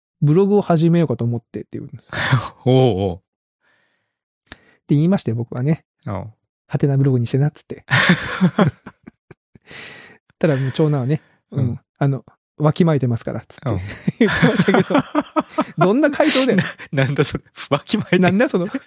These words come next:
Speaker 1: わきまえてますから。
Speaker 2: <laughs> 小芝居みたいになってますけどね。
Speaker 1: うん、なんか面白かったですけど、まあ、ブログを始めてくれるらしいですわ。
Speaker 2: えー、じゃあ、
Speaker 1: どうやら。
Speaker 2: その、クリスさんの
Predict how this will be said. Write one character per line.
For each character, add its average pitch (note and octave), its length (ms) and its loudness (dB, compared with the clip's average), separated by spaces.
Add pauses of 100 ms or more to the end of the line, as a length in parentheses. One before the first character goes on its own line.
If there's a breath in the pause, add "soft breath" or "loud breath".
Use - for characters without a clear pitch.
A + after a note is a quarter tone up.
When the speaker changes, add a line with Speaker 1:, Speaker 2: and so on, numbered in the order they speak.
(180)
Speaker 1:
わ D#3+ 120 0
き F#3+ 160 0
ま E3 120 0
え F3 40 -2
て F3+ 160 -4
ま E3 80 -12
す - 80 -14
か - 160 -20
ら。 - 80 -14 (500 loud breath)
Speaker 2:
<laughs> E4+ 640 -4
小 C3+ 120 -2
芝 C3 240 0
居 - 20 -4
み G2 80 -6
た F#2+ 80 -8
い - 20 -8
に G2 60 -10
な F#2 60 -14
っ - 20 -20
て - 60 -16
ま G#2 80 -10
す - 80 -16
け - 60 -16
ど G#2+ 100 -16
ね。 C#3+ 200 -14
Speaker 1:
う D3 60 0
ん、 C3 260 -2
な D3 80 0
ん C#3+ 40 -2
か C3 100 -6
面 D3 140 2
白 C#3+ 180 0
か A2 60 -10
っ - 40 -14
た - 140 -18
で D#3+ 60 -18
す - 80 -20
け - 100 -18
ど、 A#2 100 -8
ま B2 120 -2
あ、 B2 40 -4
ブ C3+ 120 -2
ロ D3 100 2
グ D3 80 2
を D3 40 2
始 C#3 220 2
め C#3+ 80 2
て C#3+ 120 -4
く C3+ 100 -2
れ C3+ 80 2
る B2 60 0
ら B2 60 2
し - 100 -4
い - 20 -2
で A2+ 60 -4
す - 140 -14
わ。 - 80 -4
Speaker 2:
え G2 320 2
ー、 - 40 -2
じ A2 100 2
ゃ G#2 60 2
あ、 G2 40 -2
Speaker 1:
ど G2 80 -6
う G2+ 40 -6
や G2 60 -6
ら。 F#2+ 180 -8
Speaker 2:
そ - 60 -18
の、 C3+ 80 -14
ク - 100 -8
リ G#2 40 -4
ス - 60 -10
さ F#2+ 100 -6
ん F2+ 40 -6
の F#2 180 -10